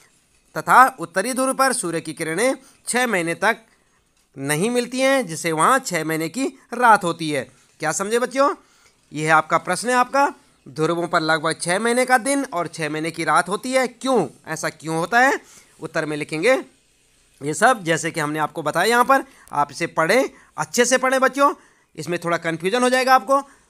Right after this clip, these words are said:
अच्छे से पढ़ें और इसे याद करें, इसे लिखें। ठीक है, इसके बाद अगला प्रश्न है बच्चों, दूसरा प्रश्न है सही उत्तर पर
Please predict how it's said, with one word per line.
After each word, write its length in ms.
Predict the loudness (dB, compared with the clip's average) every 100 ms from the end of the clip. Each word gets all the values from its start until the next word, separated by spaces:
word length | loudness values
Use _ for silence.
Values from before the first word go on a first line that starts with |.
| -14
अच्छे 220 | -6 -4
से 100 | -2
पढ़ें 360 | 0 2 2 0 0
और 180 | 0
इसे 140 | 0 -2
याद 280 | 2 2 2
करें, 260 | 0 0 0 _
इसे 200 | -10 -6
लिखें। 420 | -6 -2 0 0 -2 _ _ -18
ठीक 160 | 0
है, 200 | 2 2 -4 _ _ -10
इसके 240 | -6 0
बाद 180 | 0 2
अगला 260 | 0 0 0
प्रश्न 260 | -2 -2
है 60 | -2
बच्चों, 360 | -2 -2 -2 -4
दूसरा 260 | -6 -6
प्रश्न 260 | -6 -8 -4
है 320 | 0 2 0 -4 _ _ _
सही 340 | -4 0 0 0
उत्तर 260 | 0 0
पर 260 | 2 2